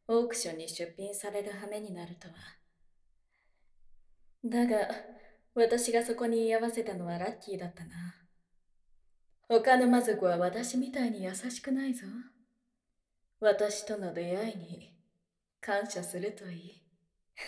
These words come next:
<laughs> 私は君との出会いに感謝している。退屈しのぎはもちろんだが、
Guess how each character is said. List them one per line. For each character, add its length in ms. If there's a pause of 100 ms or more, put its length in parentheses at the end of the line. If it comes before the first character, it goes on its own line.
(280)
<laughs> 2250
私 440
は 320 (720)
君 320
と 120
の 160
出 240
会 100
い 20
に 140
感 240
謝 160
し 140
て 100
い 80
る。 60 (1500)
退 320
屈 160
し 160
の 120
ぎ 120
は 80
も 160
ち 160
ろ 80
ん 100
だ 100
が、 60